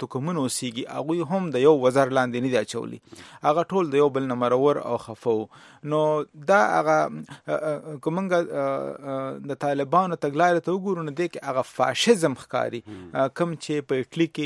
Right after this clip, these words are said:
Speaker 1: یا په جرمني کې لیدل شوی دی، او څنګه چې هغوی ناکامه شوي، داسې طالبان هم، ا، ا، ناکامه شوي دي په دغه، م، په دغه فلسفه کې، کومه فلسفه چې هغوی خپله کړې وه. نو دا د هغوی یو بله غټه ناکامي ده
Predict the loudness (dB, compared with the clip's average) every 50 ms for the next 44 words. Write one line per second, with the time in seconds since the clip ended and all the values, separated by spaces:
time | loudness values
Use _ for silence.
0 | -2 -2 -4 -4 -4 -4 -4 -4 -4 -2 -4 -4 -6 -6 -8 -8 -8 -6 -6 -4
1 | -4 -4 -4 -4 -4 -2 -2 -2 0 0 0 0 0 -2 -2 0 2 2 2 4
2 | 2 2 0 2 2 2 2 0 -2 -2 -2 -6 -4 -4 -2 -2 -2 -4 -6 -12
3 | -20 -20 -8 4 6 8 8 8 6 0 -4 -2 -2 -2 -2 0 0 2 2 2
4 | 0 -2 -6 -6 -6 -8 -10 -12 -10 -8 -6 -4 -4 -4 -4 -6 -8 -10 _ _
5 | _ _ -10 -6 -2 -2 0 0 -2 -2 -4 -4 -4 -2 -2 -4 -4 -4 -6 -6
6 | -4 -4 -4 -4 -4 -4 -6 -8 -8 -6 -4 -2 -2 0 2 2 2 2 0 -2
7 | -8 -12 -10 -10 -8 -8 -8 -8 -10 -10 -10 -8 -6 -4 -2 -2 -4 -4 -4 -6
8 | -6 -8 -10 -8 -6 -6 -8 -6 -10 -12 -10 -10 -8 -8 -10 -10 -12 -12 -10 -10
9 | -10 -10 -10 -10 -10 -10 -10 -8 -8 -8 -8 -8 -10 _ -18 -20 -20 _ -14 -14
10 | -14 -6 -2 -2 0 0 0 0 2 2 2 2 0 -4 -8 -14 -12 -8 -4 4
11 | 6 6 8 8 8 6 6 4 4 2 2 2 2 2 4 4 4 4 4 0
12 | 0 -2 0 0 0 0 -2 -4 -4 -4 -4 -4 -4